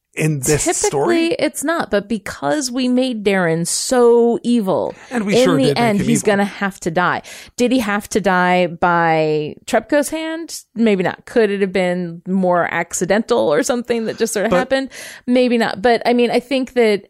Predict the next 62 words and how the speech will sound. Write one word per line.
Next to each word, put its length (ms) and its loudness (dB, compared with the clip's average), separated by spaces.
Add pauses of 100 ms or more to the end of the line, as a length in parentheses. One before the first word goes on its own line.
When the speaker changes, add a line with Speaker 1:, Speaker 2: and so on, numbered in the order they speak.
(140)
Speaker 2:
I 120 2
don't, 360 2
I 80 0
think 200 -4
that 180 -2
if 220 2
he 380 -2
hadn't 420 -2
died 320 0
in 180 -4
this 160 -4
episode, 580 -2 (340)
that 220 4
it 180 2
would 160 4
have 100 0
felt, 280 -2
because 480 0
we 140 0
built, 380 2
we 220 -2
built 340 0
up 260 0 (380)
how 680 2
evil 400 0
he 300 -4
is 200 2
and 140 -4 (100)
all. 160 2
I 80 2
mean, 120 2
he 100 -2
killed 320 0
his 140 -2
own 180 -2
brother. 400 2 (220)
He 100 -4
cut 180 0
off 160 2
somebody's 440 -2
finger. 360 -6 (300)
You 120 2
know, 140 4
I 40 2
Speaker 1:
Sure. 100 2
Speaker 2:
mean, 160 2
there 140 0
are 160 4
a 40 4
lot 200 4
of 100 0
bad 240 2
things 220 0
that 80 -6
this 160 -4
guy 180 0
has 140 -2
Speaker 1:
But 80 4
Speaker 2:
done, 140 0
and 100 0
that's 180 -2
just 160 -2